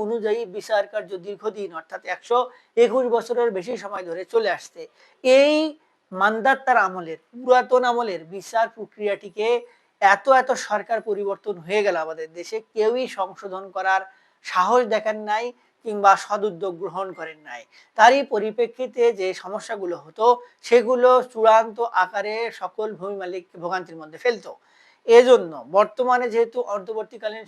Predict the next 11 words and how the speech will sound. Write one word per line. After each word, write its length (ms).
সরকার 460
সকল 760
দিক 240
দিয়ে 260
সংস্কার 680
করছে, 300
সেই 300
সংস্কারের 640
অংশ 160
হিসেবে 300
বর্তমান 640